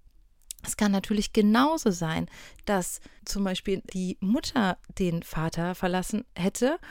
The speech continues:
und es der Mutter an sich mit der Trennung eigentlich total gut geht, dem Vater aber nicht und der Vater durch auch ein gekränktes, einen gekränkten Selbstwert sehr destruktiv gehandelt hat und ja, es da vielleicht dann auch dadurch zu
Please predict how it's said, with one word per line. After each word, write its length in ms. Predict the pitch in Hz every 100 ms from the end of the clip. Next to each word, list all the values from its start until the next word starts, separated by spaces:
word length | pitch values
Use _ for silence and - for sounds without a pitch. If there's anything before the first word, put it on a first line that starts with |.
| -
und 120 | - 214
es 120 | -
der 100 | 202
Mutter 300 | 226 262 -
an 100 | 202
sich 180 | 220 -
mit 140 | 202
der 80 | 190
Trennung 340 | - 226 208
eigentlich 380 | - 196 196 -
total 340 | - - 180
gut 300 | 170 269 359
geht, 380 | - 160 190 254 - - -
dem 100 | 208
Vater 420 | 170 175 349 - 190
aber 220 | - 160
nicht 440 | 170 220 339 -
und 320 | - 214 214 - -
der 200 | 214 202
Vater 540 | 196 233 294 - 226 190
durch 400 | 180 202 - -
auch 340 | 233 285 - - -
ein 100 | 220
gekränktes, 760 | 196 - - 214 214 196 190 - - - - - -
einen 100 | 214
gekränkten 520 | 208 - 220 220 202
Selbstwert 880 | 185 202 214 - - 190 180 180 - - - -
sehr 260 | - 202 196
destruktiv 720 | 185 233 254 - 240 - 202
gehandelt 680 | - 190 185 190 180 175 - -
hat 400 | - 180 175 - -
und 380 | - 180 - -
ja, 300 | - 196 208
es 100 | 185
da 120 | - -
vielleicht 280 | - 190
dann 140 | - 185
auch 320 | - 208 - - - - -
dadurch 580 | - 226 294 233 190 - -
zu 420 | - 190 175